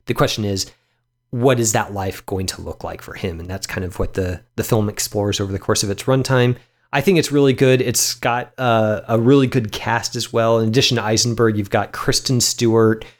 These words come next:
Bill Hader, Kristen Wiig, Martin Starr. Just, it's really funny. It's really touching. I think it's really good. And I think it's a very good summer watch. So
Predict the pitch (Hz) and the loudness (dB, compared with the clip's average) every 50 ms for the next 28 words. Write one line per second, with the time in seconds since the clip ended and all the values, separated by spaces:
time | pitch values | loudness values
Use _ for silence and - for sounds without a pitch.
0 | _ _ _ - - 139 131 131 131 - - - 123 117 117 113 120 117 113 - | _ _ _ 0 2 4 6 6 4 2 0 -2 2 2 2 4 4 2 0 0
1 | - - 123 - - 131 117 113 110 110 110 107 104 107 107 113 117 113 - 113 | -2 -4 -4 -2 -2 -2 0 2 4 4 4 4 2 0 0 0 0 0 0 -2
2 | 107 - - - - 104 101 107 104 98 - 104 - - - _ _ _ _ _ | -2 -2 -2 -2 -2 -2 -2 -2 -4 -4 -4 -6 -6 -8 -12 _ _ _ _ _
3 | _ - 147 - 175 226 247 233 220 185 - - - 135 131 135 135 135 131 127 | _ -2 -2 0 2 4 6 6 6 4 2 0 0 0 2 2 2 2 0 0
4 | 131 113 - 131 139 135 127 117 - 113 110 - 117 113 113 110 - 110 113 113 | -2 -4 -2 0 0 2 2 2 0 -2 -2 -2 -4 -4 -4 -4 -4 -2 -2 -2
5 | - 120 117 - 127 117 - - - - - - - 123 117 120 120 120 113 117 | -2 -4 -4 -4 -4 -2 -2 -2 -2 -2 -4 -6 -2 0 2 2 2 2 2 2
6 | 139 185 202 214 - _ _ - 117 120 120 123 123 120 113 - - 123 120 - | 2 2 0 -2 -10 _ _ 0 2 4 4 4 4 2 2 0 0 -2 0 2
7 | 131 123 123 117 120 104 104 113 110 113 110 104 110 104 95 - - - 101 95 | 2 2 2 0 0 0 2 4 4 4 4 4 2 0 0 0 -2 -2 -2 -2
8 | 90 90 90 90 78 - - - - - - - 101 95 92 92 - | -2 -4 -6 -8 -8 -10 -12 -10 -8 -6 -4 -4 -4 -4 -4 -6 -10